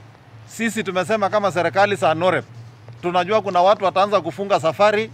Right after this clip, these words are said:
ati ni Easter. Tumesema hatuwakaribishi,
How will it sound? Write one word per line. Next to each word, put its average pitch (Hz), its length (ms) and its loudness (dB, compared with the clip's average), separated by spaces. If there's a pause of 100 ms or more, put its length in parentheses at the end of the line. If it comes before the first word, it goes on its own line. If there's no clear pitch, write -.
ati 156 220 -4
ni 151 160 -2
Easter. 151 280 -6 (1500)
Tumesema 202 720 0 (420)
hatuwakaribishi, 165 1040 2